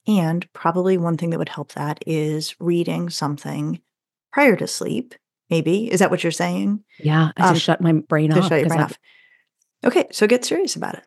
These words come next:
Speaker 1: Like, get serious about, like, the time you get in bed, when you start reading. Like, this is the routine.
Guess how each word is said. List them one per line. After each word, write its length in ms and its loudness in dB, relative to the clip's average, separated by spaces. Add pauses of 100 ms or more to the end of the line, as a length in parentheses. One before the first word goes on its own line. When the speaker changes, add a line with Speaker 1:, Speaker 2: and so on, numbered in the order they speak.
Speaker 1:
Like, 320 2 (340)
get 200 2
serious 280 -2
about, 180 0
like, 140 -2
the 80 -2
time 260 -2
you 80 2
get 160 0
in 100 2
bed, 380 -4
when 220 -2
you 100 -2
start 260 -4
reading. 220 0
Like, 160 -4
this 160 -4
is 140 -4
the 100 -2
routine. 460 -4